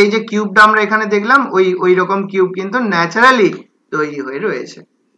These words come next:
যাই হোক, তো এইটা হচ্ছে ক্রিস্টাল বা কেলাসের কথা জানতে চাইছিলে, তার একটা আমি example দেখালাম। আচ্ছা, এবারে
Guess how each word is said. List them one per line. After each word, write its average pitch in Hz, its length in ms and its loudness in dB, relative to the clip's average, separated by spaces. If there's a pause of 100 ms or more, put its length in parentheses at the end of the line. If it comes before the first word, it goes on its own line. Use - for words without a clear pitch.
(580)
যাই 180 220 0
হোক, 131 100 -6 (300)
তো 165 60 -4 (100)
এইটা 170 220 -4
হচ্ছে 202 180 -6 (300)
ক্রিস্টাল 202 520 -2
বা 214 60 0 (100)
কেলাসের 196 520 -4
কথা 208 140 -2 (100)
জানতে 175 320 -4
চাইছিলে, 196 320 -6 (100)
তার 185 200 -2
একটা - 220 -12
আমি 180 180 -8
example 160 400 -8 (120)
দেখালাম। 180 320 -2 (840)
আচ্ছা, 131 200 -12
এবারে 220 200 -2